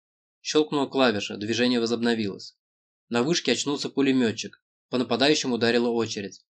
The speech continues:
Один из них закричал и покатился по причалу. На самом деле никаких выстрелов и криков слышно не было, озвучили запись позже, специально для показа. Диверсанты прорвались за первые ворота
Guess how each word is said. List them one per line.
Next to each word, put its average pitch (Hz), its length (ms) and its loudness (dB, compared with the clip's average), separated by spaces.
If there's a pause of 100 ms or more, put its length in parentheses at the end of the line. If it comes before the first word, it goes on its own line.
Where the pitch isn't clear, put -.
Один 143 320 0
из 123 80 0
них 135 160 2
закричал 117 480 0
и 117 60 -2
покатился 113 500 -4
по 117 100 -6
причалу. 107 600 -4 (520)
На 120 100 -4
самом 151 300 2
деле 139 220 4
никаких 127 440 -2
выстрелов 135 460 -2
и 117 60 -4
криков 127 360 -2
слышно 131 360 -2
не 123 160 2
было, 98 320 -6
озвучили 127 500 -2
запись 120 320 0
позже, 104 400 -2
специально 113 500 -4
для 104 120 -4
показа. 107 520 -4 (500)
Диверсанты 151 440 2
прорвались 131 520 2
за 123 140 2
первые 131 360 2
ворота 123 420 0